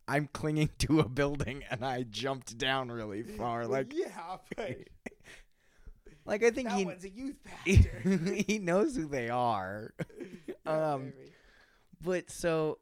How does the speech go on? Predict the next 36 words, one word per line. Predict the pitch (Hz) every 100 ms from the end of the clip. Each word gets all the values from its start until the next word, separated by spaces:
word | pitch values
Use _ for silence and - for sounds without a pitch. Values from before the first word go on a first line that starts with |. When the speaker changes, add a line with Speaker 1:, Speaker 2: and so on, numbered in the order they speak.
| -
Speaker 1:
okay, | 139 127
so | -
then | 135 143 147
they | 135
all | 131
kind | 131 123 123
of, | 113
like, | 110
have | - 110
their | 107
moments | 104 117 117 110 -
of, | 98
like, | 98 92
"Yeah, | 117 123 110
we | 117 123
all | 120
know | 113 101
what | 87
loss | 60 - - -
is. | 62 - - _ _ _ _
We | - 117
all | 113
know | 110 110 110
great | 107 107
with," | - 107
and | 104 113
then | 113 110
they | 107
do | 98
the | 101
whole | 98 95
"with | 95 -
great | 101 92
power | 98 92
comes | 95 85
respons-, | 87 87 87